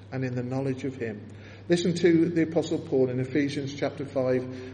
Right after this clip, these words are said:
verse twenty-five and following. He says, "Christ Jesus loved the church and gave himself for it,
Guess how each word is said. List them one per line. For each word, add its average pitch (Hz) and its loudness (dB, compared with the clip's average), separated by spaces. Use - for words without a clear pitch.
verse 127 0
twenty-five 123 2
and 123 -6
following. 110 -2
He 110 -6
says, 120 -4
"Christ 170 -2
Jesus 131 0
loved 135 0
the 156 -2
church 107 -4
and 127 -4
gave 170 2
himself 160 -2
for 113 0
it, - -10